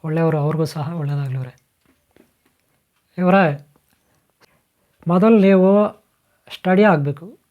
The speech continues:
ಏನಂದ್ರಲ್ಲಿ ಮಾನಸಿಕವಾಗಿ ನೀವು ಫಿಟ್ ಆಗ್ಬೇಕು.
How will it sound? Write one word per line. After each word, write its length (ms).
ಏನಂದ್ರಲ್ಲಿ 560
ಮಾನಸಿಕವಾಗಿ 840
ನೀವು 220
ಫಿಟ್ 220
ಆಗ್ಬೇಕು. 320